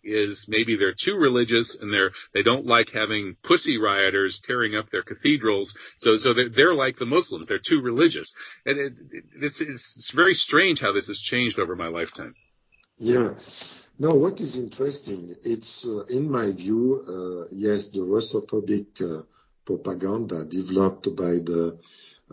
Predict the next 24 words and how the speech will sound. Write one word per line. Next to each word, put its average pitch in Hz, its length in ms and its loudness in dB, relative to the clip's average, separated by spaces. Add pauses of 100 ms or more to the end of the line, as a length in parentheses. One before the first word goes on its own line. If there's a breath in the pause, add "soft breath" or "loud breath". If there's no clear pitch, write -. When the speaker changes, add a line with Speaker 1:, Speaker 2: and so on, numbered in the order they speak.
(100)
Speaker 2:
by 92 80 4
Europeans 92 880 4
at 87 300 -4
the 95 80 -4
late, 92 520 2
the, 101 380 0
if 104 180 -4
I 101 140 0
can 107 140 0
say, 110 180 2
the 98 80 0
modern 104 640 6 (460 soft breath)
Russophobic 98 760 -2
propaganda, 90 800 -8 (320 soft breath)
which 101 340 -2
appeared 101 420 2
in 92 180 -4
France 101 580 -4
in 92 220 -10
the 90 80 0
late, 95 480 2
uh, 90 260 0 (380 soft breath)
eighteenth 104 420 0
century, 101 640 -6